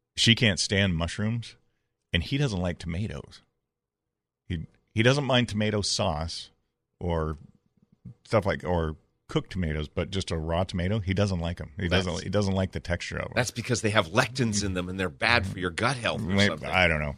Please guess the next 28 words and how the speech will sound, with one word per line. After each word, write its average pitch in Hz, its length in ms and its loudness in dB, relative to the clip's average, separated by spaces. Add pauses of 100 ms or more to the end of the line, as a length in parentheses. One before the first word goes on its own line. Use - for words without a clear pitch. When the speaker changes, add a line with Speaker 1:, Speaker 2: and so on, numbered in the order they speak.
Speaker 1:
but, 80 240 0
um, 78 340 2 (460)
but, 98 160 2 (140)
but 90 160 4
yeah, 80 180 2
she - 160 -2
w-, 92 160 -2 (140)
she 98 200 -2
will, 87 280 0 (280)
she 95 160 -6
refuses 80 520 -4
to 82 120 -10
eat, 76 200 -6 (220)
uh, 71 240 -6 (200)
mushrooms. 78 400 -6
I 95 100 2
love 85 240 -2
mushrooms. - 480 -4
Speaker 2:
The, 107 60 -20
the 123 340 2 (580)
kind 160 320 -6
of 107 280 -2 (600)
scent - 420 2
of 139 260 -8
them 160 240 -8 (300)
when 127 120 0
they're 110 140 0
raw 92 360 2